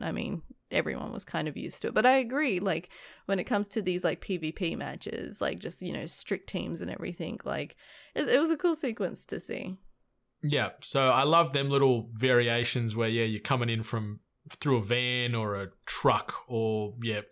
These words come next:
Speaker 2: out of the sky. Like, I thought that was awesome. Uh, I like the character models. I like the customization. I think, um, I finished at level thirty-six, I think, in the beta.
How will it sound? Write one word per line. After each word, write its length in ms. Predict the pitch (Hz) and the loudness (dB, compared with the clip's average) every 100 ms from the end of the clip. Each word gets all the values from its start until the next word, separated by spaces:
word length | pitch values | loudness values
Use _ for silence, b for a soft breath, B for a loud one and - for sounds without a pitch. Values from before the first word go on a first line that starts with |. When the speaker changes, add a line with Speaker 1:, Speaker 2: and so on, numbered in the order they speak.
| - | -2
Speaker 2:
out 160 | 123 | 0
of 40 | 110 | 0
the 40 | |
sky. 380 | 110 - 123 123 | -2 2 4 6
Like, 240 | 120 117 | 4 2
I 40 | 120 | 2
thought 220 | 147 160 | 4 4
that 160 | 135 131 | 4 2
was 140 | 135 | 2
awesome. 460 | 131 131 - 147 143 B B B B B - | 4 2 2 -2 -2 B B B B B -2
Uh, 300 | 120 117 107 | 2 2 2
I 100 | 120 | 4
like 260 | 131 139 | 4 4
the 80 | 139 | 2
character 400 | 127 127 123 120 | 0 4 2 2
models. 640 | 123 123 123 120 117 - - b b b b _ _ - | 2 6 6 4 2 -6 -12 b b b b _ _ 0
I 80 | 123 | 2
like 340 | 123 131 131 | 4 4 4
the 80 | 135 | 0
customization. 1040 | 127 127 - 127 113 110 123 120 160 160 143 | 2 0 2 2 4 4 2 2 0 0 -4
I 120 | 120 | -6
think, 340 | 123 - 165 170 | -4 0 0 4
um, 380 | 160 131 120 107 _ _ _ _ - - | 4 4 2 0 _ _ _ _ -14 0
I 100 | 135 | 0
finished 400 | 135 185 175 - | 2 2 2 2
at 140 | 143 127 | 0 2
level 220 | 135 123 | 2 0
thirty-six, 800 | - 135 123 - - 120 - - | 2 2 2 -2 -4 -4 -4 -6
I 120 | 117 | -6
think, 280 | 110 123 110 | -4 -2 -2
in 80 | 117 | -2
the 80 | 110 | -4
beta. 420 | 104 107 101 101 | -4 -4 -4 -8